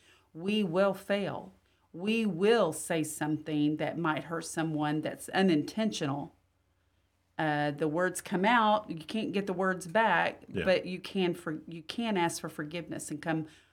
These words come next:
Speaker 1: humbly to them, and then, um, and then they, then the ball's in their court to forgive or not. So I think that that's hard too, is the reality that we are people, we will fail.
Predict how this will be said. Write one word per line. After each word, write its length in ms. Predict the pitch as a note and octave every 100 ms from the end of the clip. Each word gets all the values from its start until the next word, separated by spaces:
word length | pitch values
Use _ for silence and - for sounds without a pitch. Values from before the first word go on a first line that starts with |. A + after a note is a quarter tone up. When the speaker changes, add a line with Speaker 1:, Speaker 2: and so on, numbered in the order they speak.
| _ _ _ G#3+
Speaker 1:
humbly 440 | A3+ G3+ E3 D3+
to 360 | D3+ - A3 G#3+
them, 460 | - F#2+ C#2+ - - _ _ _ _
and 380 | E3+ D#3+ D#3 D#3+
then, 480 | E3 D#3+ D#3 D#3 D#3
um, 500 | D#3+ D3+ D3 D3 - - _ _ _ _ _ _ -
and 240 | E3+ E3
then 280 | E3 D#3+ D#3+
they, 380 | E3+ E3+ F3 -
then 240 | E3 F3+
the 80 | F3
ball's 360 | D#3 D#3+ E3 E3
in 100 | D#3+
their 100 | D#3
court 320 | D3+ E3 D#3
to 100 | E3
forgive 380 | D3+ D3+ D3 D3
or 60 | D3+
not. 440 | E3+ F#3+ - -
So 340 | - E3+ D#3 D#3 - - _ -
I 60 |
think 320 | - A3+ A3 -
that 460 | G3 F#3+ F#3+ - _ _ E3+ -
that's 320 | G3+ G#3+ -
hard 340 | - F3 D#3+
too, 360 | - F3+ C#3+ -
is 140 | D#3+ -
the 100 | D#3+
reality 580 | E3 E3+ E3 E3 E3 D#3
that 240 | D#3 -
we 200 | E3 E3+
are 140 | E3
people, 360 | E3 - D#3 D3+
we 140 | D#3 D#3
will 200 | D#3 C#3+
fail. 520 | - D3+ C#3+ - -